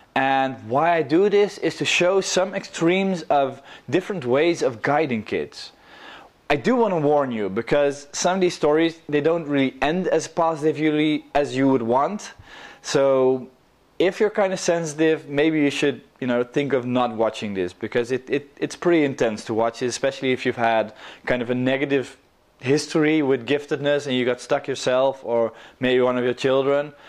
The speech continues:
So think of it, maybe let your partner or somebody else watch for you to decide whether it's a good idea.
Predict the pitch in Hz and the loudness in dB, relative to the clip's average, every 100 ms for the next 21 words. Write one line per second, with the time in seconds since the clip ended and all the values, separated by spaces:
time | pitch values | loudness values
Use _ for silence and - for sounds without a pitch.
0 | - - - 139 135 - - - _ - | -20 -12 0 2 2 -4 -20 -20 _ -4
1 | 202 196 175 170 147 160 151 147 143 139 | -2 2 2 2 2 2 4 2 0 -2
2 | 139 147 147 147 143 147 135 139 135 123 | 0 0 0 -2 -2 -2 2 2 0 -2
3 | 131 - - 139 139 135 131 131 123 127 | -2 -4 0 2 4 2 2 0 2 2
4 | 117 113 113 110 117 107 104 98 92 82 | 0 0 0 0 -2 0 0 0 0 -2
5 | 78 | -2